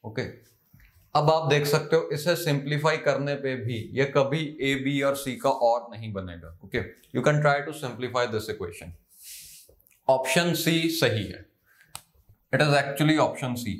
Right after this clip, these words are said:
ऑप्शन सी कैसे है इसकी बात करते हैं। देखो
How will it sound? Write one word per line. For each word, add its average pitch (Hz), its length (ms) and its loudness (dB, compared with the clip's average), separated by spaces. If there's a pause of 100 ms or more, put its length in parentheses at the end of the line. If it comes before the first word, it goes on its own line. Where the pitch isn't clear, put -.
(100)
ऑप्शन 147 360 0
सी 151 240 -4
कैसे 135 320 2
है 127 240 -2
इसकी 143 280 -6
बात 120 300 2
करते 95 260 -6
हैं। 90 180 -12 (680)
देखो 113 340 0